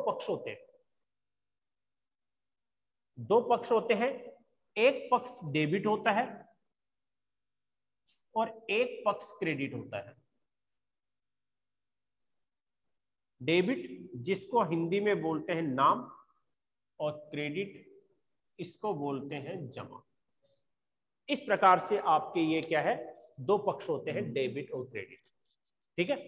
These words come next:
तो कोई भी लेन देन होता है उसके अनुसार हम क्या करते हैं, दो पक्षकारों, दो पक्ष हो गए, एक लेने वाला होता है और एक देने वाला होता है।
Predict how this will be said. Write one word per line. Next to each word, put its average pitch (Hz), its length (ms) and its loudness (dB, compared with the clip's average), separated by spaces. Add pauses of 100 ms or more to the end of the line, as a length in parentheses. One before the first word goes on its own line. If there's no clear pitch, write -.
(800)
तो 190 120 -2
कोई 247 280 8
भी 302 140 4
लेन 208 280 10
देन 247 180 10
होता 226 260 8
है 185 160 6 (880)
उसके 220 280 -2
अनुसार 214 480 6
हम 208 160 2
क्या 196 180 6
करते 190 340 0
हैं, 226 180 2 (1120)
दो 135 300 6
पक्षकारों, 220 680 6
दो 226 140 8
पक्ष 233 260 4
हो 226 80 12
गए, 247 240 6 (500)
एक 214 220 4
लेने 160 400 4
वाला 214 260 4
होता 214 360 0
है 233 140 0
और - 340 -4
एक 226 280 4 (340)
देने 127 320 -2
वाला 110 260 -2
होता 101 320 -12
है। 87 60 -12